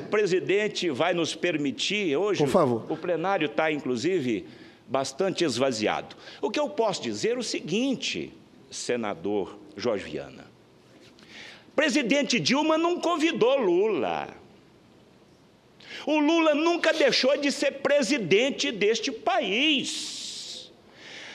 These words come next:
Speaker 1: A Dilma é simplesmente uma criatura do Lula.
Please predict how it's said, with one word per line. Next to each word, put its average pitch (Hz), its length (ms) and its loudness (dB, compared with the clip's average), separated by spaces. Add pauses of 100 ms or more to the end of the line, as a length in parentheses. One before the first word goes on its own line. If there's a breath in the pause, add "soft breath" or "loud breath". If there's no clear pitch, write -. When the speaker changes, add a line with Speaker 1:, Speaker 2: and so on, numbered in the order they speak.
(880 loud breath)
Speaker 1:
A 247 100 6
Dilma 226 720 6
é 277 120 4
simplesmente 285 760 -2
uma 294 160 2
criatura 320 1300 2
do 403 160 2
Lula. 233 720 0